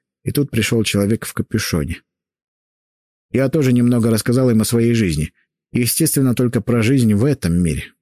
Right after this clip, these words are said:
Про то, что я умер в своём и возродился в этом, я говорить не стал. Зато сказал, что дома меня ждёт Матрёна и что она беременна. Это были первые люди, с которыми я поделился тем, что у меня скоро будет ребёнок.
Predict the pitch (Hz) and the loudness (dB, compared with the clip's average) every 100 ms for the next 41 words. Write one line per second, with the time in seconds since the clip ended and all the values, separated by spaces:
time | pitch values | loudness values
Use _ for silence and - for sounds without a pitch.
0 | _ - - 135 - 101 104 117 101 92 | _ -8 -4 -4 -2 0 2 2 0 -2
1 | - 92 123 147 101 87 92 95 107 - | -4 0 0 2 0 0 0 0 0 0
2 | 95 135 123 117 _ _ - 156 113 104 | 0 0 -2 -4 _ _ -4 -2 0 0
3 | 101 101 - - - - _ - 98 120 | 0 -2 -2 -4 -8 -10 _ -8 -2 0
4 | 226 - 139 147 196 - 135 101 151 208 | -2 -2 0 2 0 0 -2 0 2 2
5 | 185 131 127 113 113 170 127 147 170 101 | 2 2 2 0 0 0 0 0 -2 -2
6 | 92 98 101 104 - 117 139 135 131 101 | 0 2 2 0 0 0 2 2 2 2
7 | 78 71 73 _ _ _ _ - 92 101 | 0 -2 -4 _ _ _ _ -6 -2 -2
8 | 95 139 123 110 104 147 123 - - 107 | -2 0 0 2 2 2 0 -2 -2 0
9 | 104 107 - 101 104 107 98 95 143 135 | 0 0 -2 0 0 0 -2 -2 -2 -2
10 | - 101 104 127 - 127 110 101 101 101 | -2 0 2 0 -2 -2 0 0 -2 -2
11 | 117 131 107 82 - | 0 0 -2 -4 -12